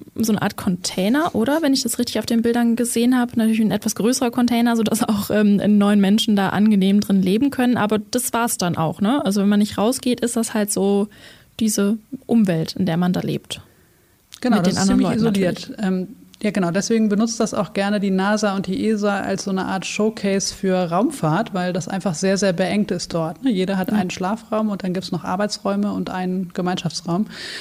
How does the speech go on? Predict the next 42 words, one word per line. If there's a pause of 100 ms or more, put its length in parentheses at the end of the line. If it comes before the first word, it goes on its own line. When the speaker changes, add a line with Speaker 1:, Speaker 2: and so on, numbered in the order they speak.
(340)
Speaker 2:
Da
ist
also
nicht
viel,
viel (200)
Platz, (180)
genau.
Speaker 1:
Mhm. (280)
Mhm. (800)
Ähm, (760)
wie, (320)
also
bevor
wir
jetzt
über
die
Gehirne,
ähm,
dieser
Forscherinnen
und
Forscher
dort
sprechen, (280)
ähm,
erstmal
vielleicht
die
Frage,
wie
fühlen
sich
die
Menschen
denn
da
generell?
Sind
die
da